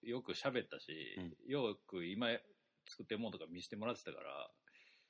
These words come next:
Speaker 1: それでより野々上昭人っていう人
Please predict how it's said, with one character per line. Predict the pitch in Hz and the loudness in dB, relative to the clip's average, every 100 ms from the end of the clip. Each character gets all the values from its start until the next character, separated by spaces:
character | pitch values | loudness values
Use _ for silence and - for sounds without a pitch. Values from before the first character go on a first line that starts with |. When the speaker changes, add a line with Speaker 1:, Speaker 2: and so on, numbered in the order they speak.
| _ _ _ _ | _ _ _ _
Speaker 1:
そ | - 226 | 4 10
れ | 233 233 | 10 12
で | 247 185 98 - | 12 12 12 8
よ | - 160 | 6 10
り | 226 208 | 10 10
野 | 151 | 10
々 | 185 220 202 | 12 10 10
上 | 165 131 | 12 12
昭 | 110 - | 12 10
人 | - 120 | 4 4
っ | - | 6
て | 92 | 4
い | |
う | |
人 | - 92 | 4 0